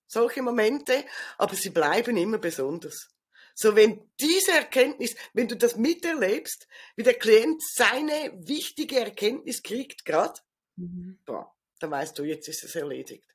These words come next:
Speaker 1: Und wenn man sich vorstellt, bei gewissen Anliegen, was das wirklich bedeutet fürs Leben des Klienten, dann hast du wirklich Gänsehaut. <laughs> Ja, es ist
Speaker 2: Das ist
Speaker 1: total schön.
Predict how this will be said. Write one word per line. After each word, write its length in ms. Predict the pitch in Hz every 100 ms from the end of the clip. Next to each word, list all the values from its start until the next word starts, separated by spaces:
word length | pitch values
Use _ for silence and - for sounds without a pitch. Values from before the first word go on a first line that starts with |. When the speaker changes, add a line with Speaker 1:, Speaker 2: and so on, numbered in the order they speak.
| _ - - - -
Speaker 1:
Und 140 | 185
wenn 120 | 202
man 120 | 196 180
sich 140 | 165
vorstellt, 440 | - 185 226 196 -
bei 80 | 151
gewissen 400 | 156 180 - 160
Anliegen, 480 | 156 196 160 143 139
was 180 | 151 -
das 180 | 143
wirklich 360 | - 143 - 131
bedeutet 580 | 143 160 208 302 139 _
fürs 220 | - 135 -
Leben 380 | 165 320 320
des 180 | 196 127
Klienten, 580 | - 151 180 - - - _ _ _ _ _ _ _ - 196 - - _ _ _
dann 180 | - 160
hast 220 | 170 175
du 200 | 139 123
wirklich 380 | 180 190 - -
Gänsehaut. 1040 | - 123 139 156 151 185 196 196 220 - -
<laughs> 640 | 175 - - - - -
Ja, 180 | 202 190
es 100 | 185
ist 220 | - -
Speaker 2:
Das 100 | - 254
ist 160 | 262
Speaker 1:
total 440 | 185 170 170 160 165
schön. 360 | 147 143 143